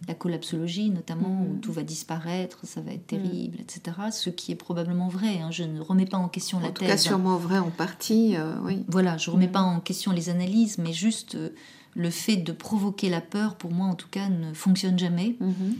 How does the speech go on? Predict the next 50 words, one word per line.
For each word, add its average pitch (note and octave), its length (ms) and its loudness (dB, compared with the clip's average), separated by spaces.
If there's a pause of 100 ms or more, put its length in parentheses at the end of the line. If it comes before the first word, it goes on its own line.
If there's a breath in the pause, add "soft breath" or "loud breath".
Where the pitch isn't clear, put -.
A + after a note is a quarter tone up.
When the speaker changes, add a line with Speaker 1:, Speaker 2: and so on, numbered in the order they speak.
(120)
Speaker 1:
ni G3+ 160 8
d'être G3 260 2
en G3 80 8
guerre. E3 300 2 (280)
Euh, F#3 100 0
je F#3+ 140 2
Speaker 2:
Mhm. F3+ 60 0
Speaker 1:
crois F#3+ 180 -2
que - 200 -8
là E3+ 320 -2
aussi, A3 360 2
ce - 140 -4
que - 160 -4
j'observe, G#3 420 0
c'est F#3 300 -2 (420 loud breath)
le F3 120 -2
militantisme F#3+ 1040 0
de D#3 100 -8
certains, A3 520 2 (480)
et D#3+ 100 0
j'entends A#3 500 6
fondamentalement, F3+ 680 2
ça A#3+ 140 0
répond D#3+ 300 -4
à D#3 40 -4
un D#3+ 120 -4
besoin F3 480 0
de, G3+ 200 2
Speaker 2:
Mhm. G#3+ 80 2
Speaker 1:
de F#3 80 -2
faire G3 240 4
avancer F3 320 0
les D#3+ 100 -2
choses, B3+ 300 0
et E3 40 -2
c'est D#3+ 120 -6
important D#3+ 360 -4
de E3 60 -2
le D#3+ 80 -4
faire, A#3+ 260 -2
Speaker 2:
Mhm. G#3+ 80 0 (440 loud breath)
Speaker 1:
mais E3 100 0
je E3 100 -2
crois G3+ 180 -6
que F#3 140 -4
tant G#3 240 4
qu'on F#3+ 160 0
se F#3 160 -2
bat F3+ 240 0
contre, A3 420 4